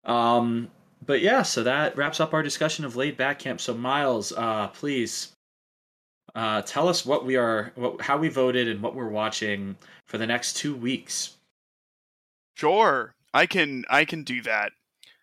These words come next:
Speaker 2: So, <sighs> there's this thing, everyone, called the Streisand effect. Um, it's when you say something and it, and it brings attention to, to it. So,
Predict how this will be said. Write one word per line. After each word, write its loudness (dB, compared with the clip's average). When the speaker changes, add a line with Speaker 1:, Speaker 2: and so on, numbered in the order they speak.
Speaker 2:
So, 6
<sighs> -10
there's 2
this 0
thing, 4
everyone, 2
called -6
the -10
Streisand -6
effect. -16
Um, 2
it's 2
when 4
you 0
say 4
something 2
and 4
it, 2
and 4
it 4
brings 4
attention 0
to, 0
to -6
it. -16
So, 6